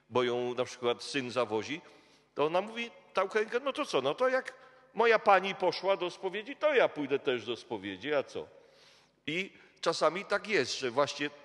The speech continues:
że przychodzą wtedy do spowiedzi też do, mówią potem: "U polskiego księdza się spowiadałam, to nie wiem, czy to grzech jest, czy nie". <laughs> Mówię: "Nie, to można się spowiadać u polskiego księdza". A to dobrze, a to dobrze. Nie?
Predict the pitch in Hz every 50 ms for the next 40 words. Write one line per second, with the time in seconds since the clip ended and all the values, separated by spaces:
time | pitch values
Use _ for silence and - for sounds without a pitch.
0 | - - - _ _ _ _ _ _ _ - - 117 101 135 - - - 151 139
1 | 123 143 135 131 147 139 127 - 151 143 143 135 131 135 - - 143 127 123 135
2 | 127 139 135 - 143 135 120 117 135 139 - - - - - - - _ - 131
3 | 135 123 135 127 120 107 123 120 113 107 - 117 120 143 135 - - 165 151 165
4 | 151 - - 175 147 120 120 110 - 131 113 - - 120 110 113 117 107 117 110
5 | 110 104 101 107 156 151 139 147 143 123 - - 110 - 120 104 98 120 123 110
6 | 104 107 98 - - - 117 104 98 95 90 78 - - - - - - - -
7 | - 143 - 147 - - - - - 175 - - - - 165 - - - - -
8 | - - 185 202 226 254 - 247 208 160 135 - 185 175 170 185 202 196 - 180
9 | 180 - 180 175 - - 196 190 180 139 117 107 113 110 - 123 - 127 120 -
10 | - - 120 107 117 113 - - - 98 90 - 120 127 - - 131 131 123 107
11 | 90 - - - 98 113 117 - - 123 104 98 - - - - - - - -
12 | - - - - _ - 123 220